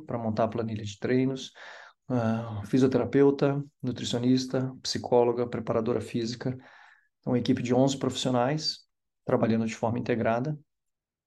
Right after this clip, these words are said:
É, óbvio que era tudo novo pra eles também. Eles, eles estavam muito preocupados no início, achando que não, não dariam conta, né? Eu, e, mas eu tranquilizei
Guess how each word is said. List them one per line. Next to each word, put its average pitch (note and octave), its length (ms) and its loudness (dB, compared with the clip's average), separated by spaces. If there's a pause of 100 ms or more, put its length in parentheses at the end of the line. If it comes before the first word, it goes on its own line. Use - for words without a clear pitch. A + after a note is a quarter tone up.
(380)
É, G#2 280 2
óbvio C3 360 6
que B2 120 0
era A#2+ 100 0
tudo D3+ 220 2
novo C3+ 400 2
pra - 180 -6
eles A2+ 320 -2
também. C3 580 -4
Eles, - 300 -8
eles A2+ 480 -4 (380)
estavam B2 280 2
muito B2 220 2
preocupados C3 800 2
no A#2 100 2
início, A2+ 480 2 (580)
achando A#2+ 320 0
que B2 120 -2
não, B2 380 4
não A#2+ 340 -4
dariam A#2+ 320 -2
conta, C3+ 420 2
né? B2 160 2
Eu, C#3 300 -6
e, C3 160 -6
mas A#2 180 -4
eu C#3 80 -6
tranquilizei B2 640 2